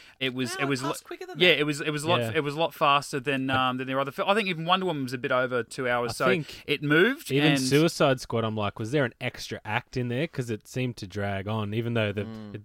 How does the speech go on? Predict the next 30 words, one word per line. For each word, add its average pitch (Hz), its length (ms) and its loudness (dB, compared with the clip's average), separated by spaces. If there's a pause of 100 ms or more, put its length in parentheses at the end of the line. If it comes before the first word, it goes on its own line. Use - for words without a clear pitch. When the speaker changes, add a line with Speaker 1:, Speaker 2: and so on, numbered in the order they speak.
(100)
Speaker 3:
feel-, - 440 2
felt 151 200 4
like 127 200 -2
the 107 80 -12
climax 117 720 -6 (100)
had 104 140 -6
ended, 113 440 -6 (120)
and 107 100 -10
then 104 120 -6
there 104 120 -4
was 98 140 -6
another 101 400 -6 (100)
Speaker 1:
Mm. 120 60 -4
Speaker 3:
whole 104 240 2
act. - 420 -2
Speaker 1:
Yeah. 131 280 4 (160)
Speaker 2:
If 185 120 -12
you 247 120 -6
told 226 200 -6
me 202 100 -6
that 170 180 -4
was 151 160 -10
a 147 40 -8
ninety-minute 139 440 -8
movie, 135 260 -10
I - 20 -8
would 117 140 -12
have 113 60 -16
believed 123 320 -12
you. 107 100 -18